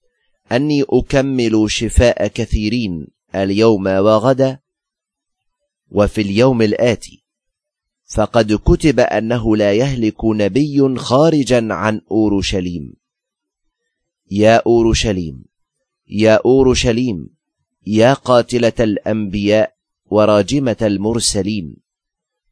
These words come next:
كم من مرة أردت أن أجمع بنيك فلم تريدي. هو ذا أترك لكم بيتكم خرابا إلى كل الأجيال.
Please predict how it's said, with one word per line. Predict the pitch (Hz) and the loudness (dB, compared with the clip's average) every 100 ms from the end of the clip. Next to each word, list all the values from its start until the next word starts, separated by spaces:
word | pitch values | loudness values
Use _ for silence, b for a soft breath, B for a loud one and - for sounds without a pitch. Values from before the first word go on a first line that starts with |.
| _ - | _ -2
كم | 151 175 | 0 2
من | 185 180 | 0 0
مرة | 156 147 147 - 151 131 - | 0 2 0 0 -2 -4 -4
أردت | 104 113 139 - | 0 0 -2 -2
أن | 127 - 113 - | -2 -2 -6 -4
أجمع | 117 117 117 110 95 101 | -4 -2 -2 -2 0 0
بنيك | 95 101 101 120 135 - 139 135 127 | 0 0 0 -2 -6 -8 -8 -8 -6
فلم | - 120 165 170 | 0 0 0 -4
تريدي. | - 147 170 165 90 80 _ _ _ _ _ _ _ _ _ _ - | 0 0 0 -2 -6 -8 _ _ _ _ _ _ _ _ _ _ 0
هو | 98 104 | 2 4
ذا | 113 113 - | 4 2 0
أترك | 120 123 117 110 120 | -2 0 -2 0 2
لكم | 113 117 123 117 110 | 2 2 -2 -2 -2
بيتكم | 101 113 110 - 117 120 113 110 | 0 0 -2 -2 -2 -2 -2 -4
خرابا | - 107 104 107 104 107 104 104 _ _ _ _ - | -2 2 4 4 4 2 0 -2 _ _ _ _ -4
إلى | 107 107 104 - | 0 0 0 0
كل | 170 120 | 0 2
الأجيال. | 101 95 87 101 92 73 57 | 0 -4 -2 0 0 -2 -10